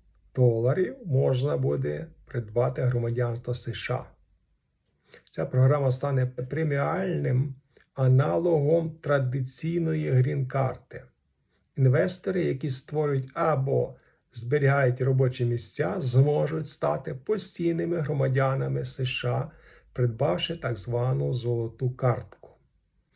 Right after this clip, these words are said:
Трамп додав, що, можливо, російські олігархи можуть претендувати на золоті картки.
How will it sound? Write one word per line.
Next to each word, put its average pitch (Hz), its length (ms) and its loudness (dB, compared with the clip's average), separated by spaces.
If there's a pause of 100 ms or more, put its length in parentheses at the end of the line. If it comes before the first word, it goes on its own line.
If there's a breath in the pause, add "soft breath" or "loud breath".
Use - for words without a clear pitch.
(300 soft breath)
Трамп 143 380 -2
додав, 127 500 0
що, 131 280 0
можливо, 156 960 4 (500 soft breath)
російські 135 680 0
олігархи 139 1000 2 (960)
можуть 139 760 4
претендувати 139 920 0
на 135 220 0
золоті 123 560 -2
картки. - 540 -8